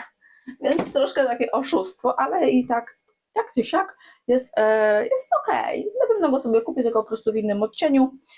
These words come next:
bo jakoś nie potrzebuję takiego ekstra kryjącego, ale oszustwo jest. E, jakbym chciała większe, więcej, bardziej kryjące, to sobie mogę użyć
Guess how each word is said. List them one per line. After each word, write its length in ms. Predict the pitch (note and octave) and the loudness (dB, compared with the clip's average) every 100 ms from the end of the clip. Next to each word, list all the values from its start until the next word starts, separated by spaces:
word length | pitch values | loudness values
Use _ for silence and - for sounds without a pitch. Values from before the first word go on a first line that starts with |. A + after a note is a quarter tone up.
| - _ _ | -20 _ _
bo 220 | D#4+ B4+ | 0 2
jakoś 280 | E4+ C#4+ B3+ | 2 0 0
nie 100 | A#3+ | 0
potrzebuję 540 | A3+ A#3 - G#3 G3+ F#3+ | 0 -2 -2 0 0 0
takiego 420 | - F3+ F3 - C4 - | -6 -6 -6 -6 -20 -10
ekstra 520 | G3+ - - F#3 - - | -8 -8 -4 -6 -6 -18
kryjącego, 800 | - G3+ F3 F3 E4 B3 A#3 - - | 0 0 0 0 0 2 0 -2 -6
ale 180 | A3 G3 | -2 -2
oszustwo 400 | F#3+ - - - | -2 -8 -6 -6
jest. 300 | - - - _ - _ _ _ _ _ | -6 -10 -14 _ -20 _ _ _ _ _
E, 560 | G#3 G#3 G3 G3 F#3+ F#3+ - _ B3+ | -8 -6 -4 -2 -4 -6 -10 _ -6
jakbym 240 | B3+ A3+ | -2 -2
chciała 360 | A3+ A#3 G3+ F#3+ | -2 -2 0 0
większe, 360 | G3+ G3+ G3 | -4 -4 -4
więcej, 280 | F#3+ F#3+ F3+ | -4 -4 -2
bardziej 280 | F#3+ F#3+ F3 | -2 -4 -12
kryjące, 340 | - F#3 - | -14 -14 -12
to 120 | - | -14
sobie 220 | E3 E3 D#3+ | -6 -4 -4
mogę 240 | E3 D#3 - | -2 -4 -2
użyć 380 | E3+ E3 - | -4 -4 -10